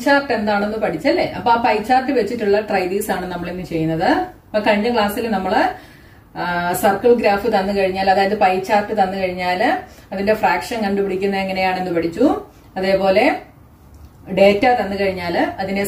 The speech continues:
circle ഗ്രാഫിൽ റെപ്രസെന്റ് ചെയ്യുന്നത് എങ്ങനെയാണെന്നും കഴിഞ്ഞ ക്ലാസ്സിൽ നമ്മൾ പഠിച്ചു. അപ്പൊ അത് വെച്ചിട്ടുള്ള try these ആണ് ഇന്ന് നമ്മൾ ചെയ്യുന്നത്. അപ്പൊ ആ videos കണ്ടിട്ടില്ലാത്തവര് ഉറപ്പായിട്ടും ആ videos കണ്ടതിന് ശേഷം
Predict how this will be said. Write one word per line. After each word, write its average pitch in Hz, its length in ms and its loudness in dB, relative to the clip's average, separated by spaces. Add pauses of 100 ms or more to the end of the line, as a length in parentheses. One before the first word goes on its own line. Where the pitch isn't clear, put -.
circle 226 420 2
ഗ്രാഫിൽ 190 340 0 (120)
റെപ്രസെന്റ് 254 460 2
ചെയ്യുന്നത് 190 320 0
എങ്ങനെയാണെന്നും 185 640 0
കഴിഞ്ഞ 247 260 4
ക്ലാസ്സിൽ 185 380 2
നമ്മൾ 160 260 -2
പഠിച്ചു. 160 260 -2 (540)
അപ്പൊ 220 180 0
അത് 226 180 0
വെച്ചിട്ടുള്ള 202 440 -2
try 185 120 0 (120)
these 233 240 -2
ആണ് 185 160 -2
ഇന്ന് 214 180 -4
നമ്മൾ 180 160 -4 (100)
ചെയ്യുന്നത്. 165 360 0 (120)
അപ്പൊ 214 140 0
ആ 202 160 2 (160)
videos 233 360 0 (120)
കണ്ടിട്ടില്ലാത്തവര് 190 1080 -2 (280)
ഉറപ്പായിട്ടും 233 680 2 (140)
ആ - 20 0 (140)
videos 208 560 0
കണ്ടതിന് 196 380 0 (100)
ശേഷം 190 260 -2